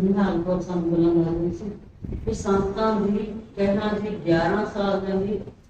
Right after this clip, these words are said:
ਗੱਲ ਪੂਰੀ ਹੋਈ ਸੀ ਤੇ ਉਹਨਾਂ ਦਾ ਕੋਈ ਐਵੇਂ ਨਹੀਂ ਸੀ ਜਿਹੜਾ ਚਾਲੀ ਸਾਲ ਦਾ, ਪੰਤਾਲੀ ਸਾਲ ਸੰਘਰਸ਼ ਸੀ, ਉਹਨਾਂ ਵਿੱਚ ਕੁਛ ਹੈ ਸੀ, ਤਾਂ ਇੱਥੋਂ ਤੱਕ ਆਪਾਂ ਮੰਨਦੇ ਹਾਂ,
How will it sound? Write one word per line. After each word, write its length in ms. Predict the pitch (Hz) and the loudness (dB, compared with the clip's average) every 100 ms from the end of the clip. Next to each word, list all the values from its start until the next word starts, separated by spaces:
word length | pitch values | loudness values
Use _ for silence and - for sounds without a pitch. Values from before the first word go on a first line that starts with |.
| - | -4
ਗੱਲ 360 | 190 185 185 208 - - - - - - | 2 2 2 0 -4 -10 -18 -20 -20 -6
ਪੂਰੀ 180 | 214 214 | 0 4
ਹੋਈ 280 | 208 185 165 | 4 2 0
ਸੀ 180 | 165 - - - - - - - - - | -2 -8 -12 -14 -16 -20 -20 -18 -16 -8
ਤੇ 100 | 208 214 220 220 214 - - 214 | 0 4 6 6 2 -2 -8 -8
ਉਹਨਾਂ 320 | 226 247 240 | -4 -2 0
ਦਾ 80 | 240 | -2
ਕੋਈ 440 | - 226 226 220 - - - - - - - - - | -2 -6 -4 -6 -8 -12 -20 -20 -20 -20 -20 -20 -4
ਐਵੇਂ 440 | 196 202 208 214 | 2 4 4 2
ਨਹੀਂ 200 | 202 202 | 2 2
ਸੀ 60 | 220 | 0
ਜਿਹੜਾ 240 | 214 - | -4 -4
ਚਾਲੀ 360 | - 196 185 196 | -2 0 0 0
ਸਾਲ 100 | 202 | -2
ਦਾ, 380 | 196 190 190 185 | -2 -2 -2 -2
ਪੰਤਾਲੀ 320 | - 185 180 180 | -2 -2 -2 -4
ਸਾਲ 120 | 185 | -8
ਸੰਘਰਸ਼ 520 | - 180 190 190 - | -6 -4 -4 -4 -8
ਸੀ, 100 | - - - - - 190 | -12 -14 -18 -20 -6 0
ਉਹਨਾਂ 280 | 208 220 185 | 0 0 -4
ਵਿੱਚ 240 | 180 185 - | -6 -8 -8
ਕੁਛ 140 | 180 - - - - 165 | -8 -8 -12 -18 -12 -2
ਹੈ 340 | 165 175 185 | 0 2 0
ਸੀ, 520 | - - 190 202 - - - - - - | -2 -4 0 2 2 -2 -10 -14 -12 -4
ਤਾਂ 300 | 180 185 185 | 2 2 2
ਇੱਥੋਂ 340 | 180 - 170 | -4 -8 -10
ਤੱਕ 180 | 170 165 | -8 -8
ਆਪਾਂ 180 | 165 165 | -6 -4
ਮੰਨਦੇ 400 | 156 160 180 | -4 -4 -4
ਹਾਂ, 80 | 196 | -4